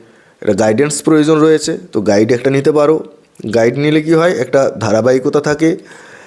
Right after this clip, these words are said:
একটা, আহ, রুটিন মাফিক রেগুলারিটি বজায় থাকে,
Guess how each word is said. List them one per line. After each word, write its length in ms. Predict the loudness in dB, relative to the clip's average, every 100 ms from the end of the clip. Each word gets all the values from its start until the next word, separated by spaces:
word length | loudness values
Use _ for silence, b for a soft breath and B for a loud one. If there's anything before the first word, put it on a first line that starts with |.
| B
একটা, 360 | -4 0 2 2
আহ, 1160 | 0 -6 -20 _ -2 0 2 0 -2 -4 -6 -14 _ _ _ 0
রুটিন 280 | 2 2 0
মাফিক 460 | 0 -2 -4 -6 -20 _ _
রেগুলারিটি 600 | 0 2 4 4 2 2
বজায় 300 | 0 2 2
থাকে, 320 | 0 -2 -2